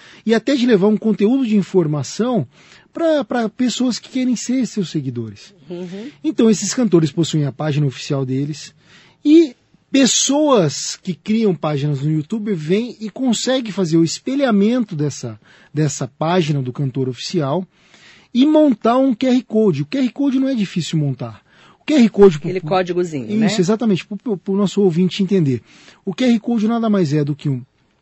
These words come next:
Speaker 1: um código com, como se fosse um código de barras de, do, de um produto do supermercado, no qual ele faz um direcionamento pra uma conta bancária. Então você vai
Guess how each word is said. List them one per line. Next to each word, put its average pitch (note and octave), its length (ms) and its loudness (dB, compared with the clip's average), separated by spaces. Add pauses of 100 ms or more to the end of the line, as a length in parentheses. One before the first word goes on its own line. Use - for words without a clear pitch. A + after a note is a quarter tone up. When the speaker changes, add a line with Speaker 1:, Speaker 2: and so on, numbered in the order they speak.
(180)
Speaker 1:
um G#3 140 4
código F3 760 -2 (920)
com, E3 500 2
como F#3+ 220 0
se - 120 -6
fosse E3+ 220 -2
um F3 60 0
código C#3+ 560 0
de D3 120 -2
barras D3+ 680 -2 (360)
de, C#3+ 180 -2
do, C3+ 300 -2
de B2+ 100 -4
um D3 80 0
produto C#3 400 -4
do C3+ 60 -4
supermercado, E3 800 -2 (340)
no F4 160 2
qual F3+ 320 6
ele F#3 100 8
faz D#3 300 -2
um F3+ 120 4
direcionamento G3+ 1300 2 (260)
pra C4+ 140 2
uma D4 200 2
conta G3 380 2
bancária. A3+ 640 -2 (720)
Então F#3 220 4
você E3+ 240 2
vai C#3 220 0